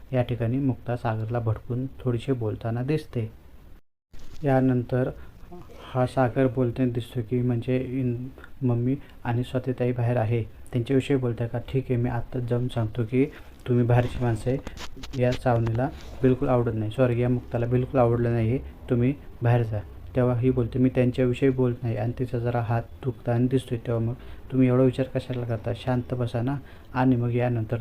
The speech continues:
तेवढ्या तिथे सई येताना दिसते आणि मग ती बोलताना दिसते, "काय सई, या टायमिंगला कशी काय आली?" ती बोलते, "तुझ्यासाठी मी आईस्क्रीम घेऊन आली." तेव्हा, "अरे वा, माझ्यासाठी नाही आली का?" असं तो सईला बोलतो. "नाही,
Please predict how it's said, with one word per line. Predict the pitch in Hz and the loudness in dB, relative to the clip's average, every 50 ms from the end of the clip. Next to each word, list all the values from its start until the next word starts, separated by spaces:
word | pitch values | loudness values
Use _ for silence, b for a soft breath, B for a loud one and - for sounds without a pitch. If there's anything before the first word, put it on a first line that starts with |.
| - | -2
तेवढ्या | 120 117 113 117 117 - | -2 -2 0 0 -2 -2
तिथे | 123 - - 123 120 | -4 -4 -2 -4 -4
सई | - - 127 123 123 | 0 0 2 4 4
येताना | 123 117 - 120 120 120 120 | 2 2 2 0 0 0 0
दिसते | 117 110 - - - 123 139 147 B B B B B B B B - | -2 -4 -4 -2 0 0 0 -2 B B B B B B B B -4
आणि | 127 123 120 113 | -2 0 0 2
मग | 117 123 139 - - B B B B B B - - | 0 0 -2 -4 -6 B B B B B B -8 0
ती | 135 131 | 2 2
बोलताना | 123 123 127 123 117 113 127 123 | 4 4 2 0 2 0 -2 -4
दिसते, | 117 120 - - 131 127 | -4 -6 -6 -6 -8 -6
"काय | - - 131 135 135 | -4 -2 -2 -2 -2
सई, | - - - 123 123 123 120 123 | -4 -4 -4 -2 -2 -2 -2 -2
या | 123 123 127 | 0 0 2
टायमिंगला | 123 - 123 120 123 123 123 127 127 | 2 2 2 2 2 2 0 0 0
कशी | 127 - 123 - - - | -2 -2 -6 -6 -8 -4
काय | - 123 120 | -2 -2 -2
आली?" | 117 113 | 0 -2
ती | 110 - - | -4 -4 -4
बोलते, | 123 120 117 110 110 - 123 131 151 B B B B B B - - | -2 -2 -2 -4 -4 -4 -4 -6 -6 B B B B B B -18 -6
"तुझ्यासाठी | - 123 120 120 120 - 123 120 127 123 | 0 2 2 2 2 2 0 0 0 0
मी | 127 139 - | 0 0 -2
आईस्क्रीम | - 131 127 117 - - - 135 127 127 | 0 0 0 -2 -2 0 2 4 4 6
घेऊन | 127 123 123 123 123 123 123 | 4 4 2 2 2 2 2
आली." | 120 113 107 107 104 107 B B B B - - - | 2 0 0 -2 -4 -6 B B B B -18 -8 -4
तेव्हा, | 127 120 117 120 120 120 117 | -2 0 0 0 0 0 0
"अरे | 113 113 | 0 2
वा, | 120 123 139 160 - - - - | 2 0 0 -2 -4 -10 -6 -2
माझ्यासाठी | - 117 113 - - 123 - 135 147 | -2 0 0 0 -2 -2 -2 -2 -2
नाही | 156 147 139 | 0 0 0
आली | 123 117 117 | 0 -2 -2
का?" | - 131 123 | -2 0 -2
असं | 117 113 - 127 139 160 B B B B B B B B - - - - | -2 0 -2 -2 -2 -2 B B B B B B B B -18 -18 -8 -2
तो | - 127 | 0 0
सईला | - - 131 123 120 127 123 | 2 2 2 2 4 2 2
बोलतो. | 123 127 117 110 117 | 2 0 0 0 -2
"नाही, | 113 117 120 117 113 110 98 | -2 0 0 0 0 -2 -4